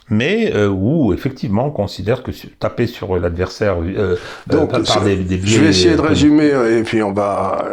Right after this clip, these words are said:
Speaker 2: on va, parce qu'il faut pas, sans ça, comme vous le dites, on en a, on en a pour trois jours d'émission à filmer, ce qui serait passionnant d'ailleurs, moi, parce que j'apprends plein de trucs. Mais, euh, dans le fond, ce que vous dites, c'est que notre justice est malade.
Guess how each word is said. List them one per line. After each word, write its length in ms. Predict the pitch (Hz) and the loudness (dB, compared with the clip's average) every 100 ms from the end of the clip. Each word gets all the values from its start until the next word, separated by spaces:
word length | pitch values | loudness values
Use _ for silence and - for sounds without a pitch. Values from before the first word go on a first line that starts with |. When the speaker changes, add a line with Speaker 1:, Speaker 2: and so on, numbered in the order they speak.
| 101 | -6
Speaker 2:
on 80 | 226 | -4
va, 260 | 220 - - | -6 -6 -8
parce 140 | - | -8
qu'il 120 | - | -8
faut 140 | - 98 | -4 -4
pas, 200 | 104 98 | -2 -4
sans 160 | - 90 | -4 -4
ça, 160 | 101 | -4
comme 120 | 104 | -4
vous 80 | 95 | -2
le 60 | 98 | 0
dites, 220 | 113 101 | 0 -2
on 120 | 92 | -4
en 160 | 90 92 | -2 -2
a, 120 | 92 | -4
on 200 | 90 87 | -4 -4
en 100 | 92 | -4
a 60 | 90 | -4
pour 180 | - 95 | -4 -8
trois 240 | - 98 | -4 -2
jours 160 | 95 95 | 0 0
d'émission 420 | 95 95 - 101 | 0 0 0 -2
à 60 | 90 | -2
filmer, 360 | - 123 180 | 0 0 0
ce 100 | - | 0
qui 80 | - | -2
serait 160 | - 113 | -2 -4
passionnant 400 | 104 156 139 104 | -2 -2 0 0
d'ailleurs, 180 | 107 | -2
moi, 140 | 95 101 | -2 -4
parce 120 | 98 | -4
que 120 | - | -2
j'apprends 240 | 110 110 110 | -2 -4 -2
plein 120 | 110 | -2
de 60 | |
trucs. 220 | 107 180 - - - - - - | -2 -4 -6 -18 -16 -14 -8 -2
Mais, 220 | 123 - | -2 -2
euh, 360 | - - - - - - | -4 -4 -4 -6 -8 -4
dans 140 | 139 | -2
le 60 | 147 | -2
fond, 220 | - 135 | -2 -4
ce 80 | 123 | -2
que 80 | 143 | -2
vous 180 | 139 143 | 0 0
dites, 240 | 175 214 | 0 0
c'est 120 | 123 | -2
que 100 | 104 | -2
notre 120 | 101 | -4
justice 680 | 104 101 - - 104 - - | -2 -4 -4 -6 -2 -2 -4
est 100 | - | -4
malade. 600 | 95 98 120 196 220 214 | -2 -2 -2 0 0 -2